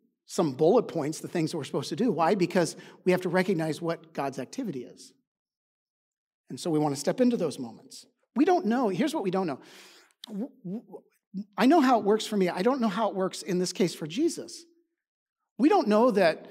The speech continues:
that Jesus didn't step into the scene of the, these five colonnades in this pool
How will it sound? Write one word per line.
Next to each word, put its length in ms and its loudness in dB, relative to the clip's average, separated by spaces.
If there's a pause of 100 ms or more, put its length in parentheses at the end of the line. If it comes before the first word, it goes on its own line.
(260)
that 600 0
Jesus 680 2 (580)
didn't 300 4 (340)
step 460 -2
into 260 4
the 200 4
scene 840 2
of 280 -4
the, 300 2
these 340 -4
five 320 0
colonnades 720 0
in 80 -2
this 160 -6
pool 600 -6